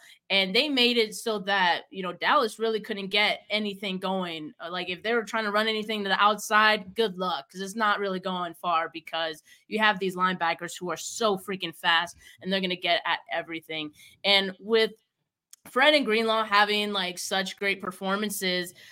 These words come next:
I've seen a lot of discussion this week about another, you know, forty-niners tandem, uh, linebacker tandem, because, you know, we as forty-niner fans have been very spoiled with great linebacker play.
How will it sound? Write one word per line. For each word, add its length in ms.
I've 160
seen 220
a 40
lot 180
of 60
discussion 560
this 220
week 380
about 640
another, 800
you 140
know, 120
forty-niners 680
tandem, 680
uh, 140
linebacker 600
tandem, 640
because, 440
you 160
know, 80
we 180
as 100
forty-niner 380
fans 240
have 100
been 220
very 220
spoiled 600
with 220
great 300
linebacker 640
play. 460